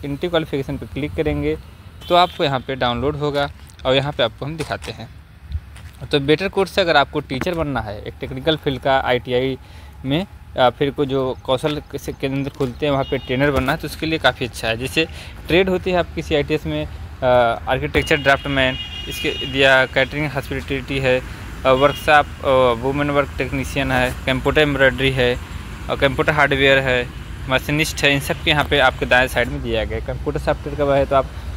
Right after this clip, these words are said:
अगर ए level की है computer में, B level है या पीजीडीसीए है, डिग्री है या आईटीआई है, उस हिसाब से है।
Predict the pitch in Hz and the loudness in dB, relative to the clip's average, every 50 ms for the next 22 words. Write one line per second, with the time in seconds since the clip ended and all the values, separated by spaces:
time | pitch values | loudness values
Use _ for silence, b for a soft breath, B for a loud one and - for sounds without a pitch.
0 | B - - 131 123 131 135 - - 156 160 165 156 147 147 143 135 - 147 147 | B -8 -4 0 0 0 0 2 2 2 4 4 4 2 2 -2 -2 -2 -2 -2
1 | 139 135 143 135 127 139 131 139 131 135 135 131 127 147 151 151 147 143 135 135 | 0 -2 -2 -4 -2 -4 -4 -4 -4 -4 -4 -4 -4 -4 -2 0 0 0 2 0
2 | 127 131 135 127 127 127 123 120 120 117 120 - - 127 135 143 139 143 135 - | 0 0 0 0 2 2 2 2 2 0 -2 -4 -4 -4 -4 -2 -4 -4 -6 -6
3 | - 135 131 127 127 127 123 120 120 120 120 - - - - - - - - 131 | -6 -4 -4 -2 -2 -2 0 0 -2 -2 -4 -6 -8 -10 -10 -10 -10 -6 -4 -2
4 | 131 131 139 156 151 147 139 131 123 127 143 139 - - 131 131 123 120 120 107 | -2 0 0 0 0 2 2 2 2 0 -2 -8 -6 -2 2 2 4 4 4 2
5 | - - - - 127 127 123 123 127 135 143 151 151 139 139 127 123 127 - - | -2 -4 -4 -4 -4 -4 -4 -2 0 2 2 2 2 0 -2 -2 -2 -2 -4 -8
6 | - - - - 170 156 - 160 139 147 117 - - - 123 120 | -12 -12 -8 -6 -6 -4 -4 -2 -2 -2 -2 -4 -6 -8 -8 -8